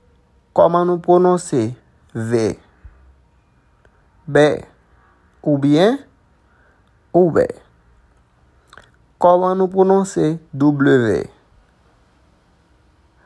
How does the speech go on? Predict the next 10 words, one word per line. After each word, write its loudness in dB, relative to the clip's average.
W. 2
Bravo. -2
Ou 0
bien, 0
W 2
B. -2
Comment 2
nous -2
prononcer 0
X? -8